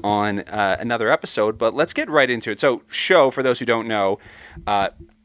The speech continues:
huge movie guy, the go-to guy for movies, at least in my circle, and he has an amazing podcast, Showtime,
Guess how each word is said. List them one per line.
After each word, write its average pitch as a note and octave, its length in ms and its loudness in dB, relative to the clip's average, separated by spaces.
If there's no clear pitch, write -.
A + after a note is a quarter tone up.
huge A3+ 600 0
movie A#2+ 240 2
guy, G#2 240 0
the F3 600 -6
go-to D3+ 380 2
guy A#2 340 4
for A2+ 180 -8
movies, G2+ 560 -6
at C3 100 4
least A#2 300 -4
in A#2 140 0
my G2+ 180 2
circle, F#2+ 380 -2
and A2+ 100 -2
he C3+ 100 0
has B2 140 4
an A#2+ 60 -6
amazing C3 300 -2
podcast, A#2 500 2
Showtime, A2 520 0